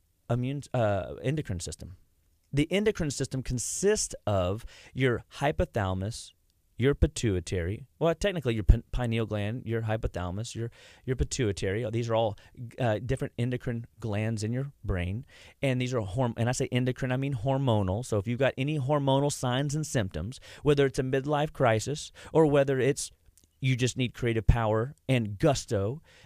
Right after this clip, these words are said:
vim, vigor, and vip to power through your day, or you have a new business venture and you need to be on your A game, this system needs to be activated and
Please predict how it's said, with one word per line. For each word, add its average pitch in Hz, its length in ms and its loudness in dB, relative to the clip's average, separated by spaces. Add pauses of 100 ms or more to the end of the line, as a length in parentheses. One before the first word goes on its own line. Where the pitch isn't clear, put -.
vim, 135 280 4
vigor, 131 240 2
and 110 160 0
vip 117 260 2
to - 80 -2
power 123 360 6
through 123 180 -2
your 113 200 -2
day, 101 340 0 (540)
or 131 320 2
you 139 180 0
have 131 180 4
a 113 60 4
new 139 280 0 (380)
business 135 380 2
venture 113 500 -2 (240)
and 127 140 2
you 120 140 2
need 127 320 2
to 123 60 0
be 120 320 -2
on 123 220 0
your 123 220 0
A 110 180 4
game, 101 440 -4 (460)
this 104 360 -2
system 120 420 -2
needs 101 160 -4
to 104 80 -8
be 110 300 -6
activated 92 760 -4 (320)
and 127 220 -2